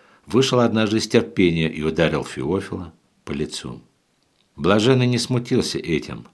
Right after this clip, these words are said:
а, как бы отвечая благодарностью, поклонился обидчику до земли. «Суди, Господи,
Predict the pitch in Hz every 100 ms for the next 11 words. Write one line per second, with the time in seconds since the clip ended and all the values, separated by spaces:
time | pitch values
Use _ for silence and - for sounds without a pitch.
0 | _ _ - - 76 - 110 104 101 101
1 | 101 95 82 73 71 76 76 117 117 92
2 | - 60 - _ _ _ 95 - 117 117
3 | 107 78 - 65 65 76 - - - 80
4 | 73 - _ 69 67 73 78 69 60 58
5 | - _ _ _ _ _ _ _ _ _
6 | _ - 101 101 110 113 101 85 71 71